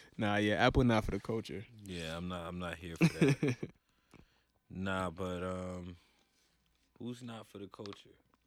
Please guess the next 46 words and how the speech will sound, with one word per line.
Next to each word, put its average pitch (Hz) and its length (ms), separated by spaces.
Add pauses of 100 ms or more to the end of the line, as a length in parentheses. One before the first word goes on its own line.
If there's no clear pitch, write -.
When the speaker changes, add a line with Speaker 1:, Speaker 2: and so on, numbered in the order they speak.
(840)
Speaker 1:
I 127 120
gotta 131 220
go 117 160
with 113 120
Norm, 117 420
man. 110 460
He 180 200
added 117 320
the 117 80
president, 131 520
man. 151 220
You 180 100
can't 190 280
Speaker 2:
Okay. 170 100
Speaker 1:
do 220 80
that. 117 240
Speaker 2:
Yeah, 90 60
Speaker 1:
Don't 214 200
mention 156 300
Speaker 2:
Norm, 135 80
Speaker 1:
my 131 40
president. 156 500
Speaker 2:
okay, 160 100
yeah, 85 160
Norm. 82 500
Speaker 1:
Don't - 0
Speaker 2:
Norm, 139 320
Speaker 1:
mention 254 300
it. - 40
Speaker 2:
Norm 98 220
ain't 92 180
for - 120
the 85 60
culture. - 400
Speaker 1:
Like, 151 180
he 240 140
was, 220 140
it 220 80
was 277 180
funny, 180 360
you 214 180
know, 170 220
the 147 160
Meek 147 200
Mill 147 220
jokes. 143 560